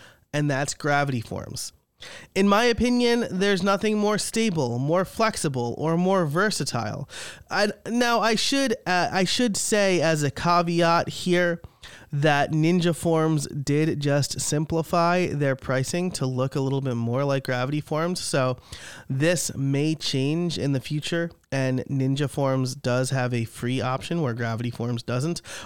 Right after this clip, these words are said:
But I think that Gravity Forms is still the best.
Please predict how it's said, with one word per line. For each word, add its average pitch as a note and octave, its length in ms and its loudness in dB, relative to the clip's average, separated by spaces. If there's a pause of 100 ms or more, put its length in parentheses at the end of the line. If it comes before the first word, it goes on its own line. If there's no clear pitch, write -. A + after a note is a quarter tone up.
But C#3+ 640 -2 (800)
I D#3 200 2
think D#3+ 340 -2
that C#3+ 120 0
Gravity B2+ 380 -2
Forms A#2+ 400 -4
is A#2+ 80 -6
still B2+ 220 -4
the B2+ 100 -4
best. - 420 -8